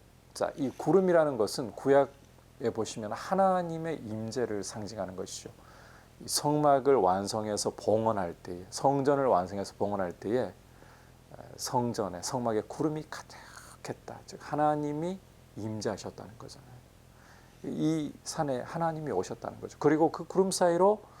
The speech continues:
육성으로 된 하나님의 음성이 들렸어요. "이는 내 사랑하는 자요, 내 기뻐하는 자라." 이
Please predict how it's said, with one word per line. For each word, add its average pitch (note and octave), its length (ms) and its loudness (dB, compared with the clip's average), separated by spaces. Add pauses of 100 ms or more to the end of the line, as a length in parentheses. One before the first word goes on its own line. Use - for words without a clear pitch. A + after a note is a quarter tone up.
(1040)
육성으로 A3 720 4
된 F#3+ 160 4
하나님의 E3 460 0
음성이 G2 280 -4
들렸어요. F2+ 460 -4
"이는 B2 260 0
내 G2+ 120 4
사랑하는 G2 460 -2
자요, F#2+ 220 -2
내 F2+ 140 -2
기뻐하는 G2 520 -12
자라." - 180 -18 (3250)
이 B3+ 580 8